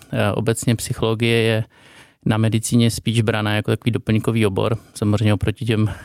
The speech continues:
velkým oborům, jako je anatomie a, a potom samozřejmě chirurgie a interna, tak je to spíš doplňková věc a, a stejně tak jsem to bral i já. Nicméně,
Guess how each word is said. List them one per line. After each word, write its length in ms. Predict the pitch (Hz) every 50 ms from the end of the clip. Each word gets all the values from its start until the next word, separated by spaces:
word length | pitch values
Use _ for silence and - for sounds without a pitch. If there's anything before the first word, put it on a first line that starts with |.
| - -
velkým 760 | - 110 104 110 110 110 107 - - 110 110 107 107 101 95 95 - -
oborům, 520 | - - 117 104 110 104 104 107 104 101
jako 220 | 104 113 - -
je 100 | 110 110
anatomie 760 | 98 98 101 101 104 - - 101 101 98 101 98 95 104 101 98
a, 100 | 107 120 - - - - - - - - - _
a 260 | - 113 101 101 101 104
potom 300 | - 110 - - 107 104
samozřejmě 460 | - 104 104 104 104 107 104 104 104
chirurgie 680 | - - 110 107 104 101 101 - 107 98 98 101 98
a 140 | 98 95 98
interna, 540 | 104 104 107 104 - 101 - 101 101 101 113 - - - - - - - - _ -
tak 100 | - -
je 60 | 117
to 80 | 113
spíš 220 | 110 - - 135 120
doplňková 520 | 120 113 - 120 117 110 120 117 120 120
věc 300 | 113 110 107 113 - -
a, 260 | - - 117 113 104 - - - - - - 156 123 113 107 107
a 40 | 107
stejně 300 | - - 107 110 110 107
tak 120 | 110 -
jsem 140 | - 113 101
to 80 | -
bral 220 | 104 110 110 110 117
i 80 | 123
já. 260 | 131 120 101 98 107 143 - _ _ _ - - - - - - - _ _
Nicméně, 560 | - - - 131 123 123 131 139 151 156 135